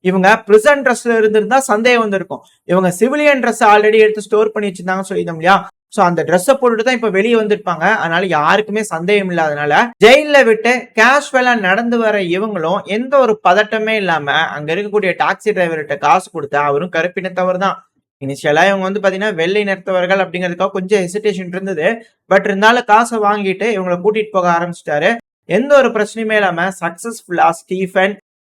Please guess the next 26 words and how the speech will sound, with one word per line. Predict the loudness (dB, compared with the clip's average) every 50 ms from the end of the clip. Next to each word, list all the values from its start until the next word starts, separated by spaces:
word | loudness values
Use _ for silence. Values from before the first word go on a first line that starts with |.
| _ _
டிம், | 4 4 6 6 4 2 2 0 0 0 -2 -6 -12 _ _ -2
லியோனார்டோ | 2 4 6 6 6 4 2 0 -2 -6
மூணு | -6 -4 0 0 2 2 0 0
பேரும் | 2 2 4 4 2 2 0 -2 -4 -8 -10
இந்த | -8 -2 2 2 2 2 2 0 -2
பெத்தியோட்ரியா | -4 -4 -2 0 2 2 2 2 2 2 2 2 0 0
பிரிசன்ல | -4 -6 -4 0 2 2 2 2
இருந்து | -2 -4 -4 -4 -2 -2 -4 -4 -6
சக்சஸ்ஃபுல்லா | -6 -8 -6 -6 -6 -8 -6 -8 -4 -2 -2 -2 -2
தப்பிச்சு | -4 -6 -6 -8 -12 -12 -8 -4
போயிடுறாங்க. | -2 0 0 0 -2 -2 -4 -4 -4 -8 -10 _ _ _ _ _ _ -6 -6
ஆக்சுவலா | -6 -4 -2 0 0 0 0
இவங்க | 0 -2 -2 -4
தப்பிச்சு | -2 -2 -2 -4 -6 -6 -4
போன | -2 0 0 0 0
ஒரு | -2 -2 -2 -2
நாள் | 0 0 2 2 2 0 2
கழிச்சுதான் | 2 4 4 4 2 0 0 0 2 2 2 2 2 0 -2 -6 -12 _ _ _ _
காலையில, | 2 4 6 6 6 6 6 6 6
"என்னப்பா | 4 4 4 2 0 -2 2 4 6 6 8 6 4 4 2 -2 -4
இன்னும் | -4 -2 0 2
ஆளுங்களை | 4 4 2 2 0 0 0 -2 -2
காணோம்?" | 0 0 0 0 2 2 0 0 -2 -4
அப்படிங்கிற | -4 -4 -2 -2
ஒரு | -2 -2 -2
சந்தேகத்துல | -4 -4 -2 0 0 -2 0 -2 -2